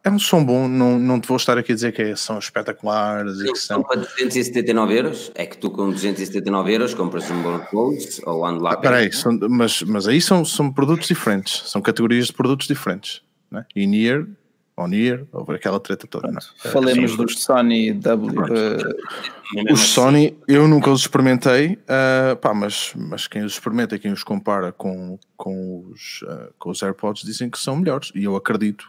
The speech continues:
Speaker 1: que são melhores,
Speaker 3: Hum.
Speaker 1: até porque também são maiores, e obviamente sendo um pouco maiores
Speaker 3: São.
Speaker 1: tens mais, tens mais espaço, não é? Ahm, epá,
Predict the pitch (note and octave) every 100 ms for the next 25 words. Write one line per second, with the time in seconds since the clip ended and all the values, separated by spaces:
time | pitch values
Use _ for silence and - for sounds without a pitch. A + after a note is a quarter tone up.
0 | _ - - A2 C3+ D#3+ G#2+ - F#3 -
1 | _ _ _ - G2+ F#2+ - A2 A2 G#2+
2 | A#2+ A#2 G#2+ G2 G2 G2 F#2+ G2+ G2+ -
3 | G#2 G2+ G#2 - G2+ A2 A#2 A2 A2 A2
4 | G#2+ - - G#2 A2 G#2 G2+ - F2+ -
5 | - - A#2+ _ _ - - - - -
6 | A#2 A#2 A#2 A#2 A#2 - _ _ _ _
7 | _ - - G2+